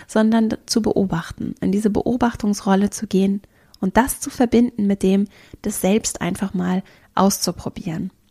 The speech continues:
So lernen wir, denn dann machst du andere Erfahrungen und die führen wiederum zu anderen Ergebnissen.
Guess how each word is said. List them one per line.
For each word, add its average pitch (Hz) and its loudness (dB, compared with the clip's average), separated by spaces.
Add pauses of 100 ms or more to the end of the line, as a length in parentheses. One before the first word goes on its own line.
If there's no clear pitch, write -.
(260)
So 226 6
lernen 208 4
wir, 170 -4
denn 185 -2
dann 233 0
machst 269 -4
du - -8
andere 190 -4
Erfahrungen 262 -2 (300)
und 190 -6
die 196 2
führen 190 -4
wiederum 185 -4
zu - -10
anderen 180 -4
Ergebnissen. - -6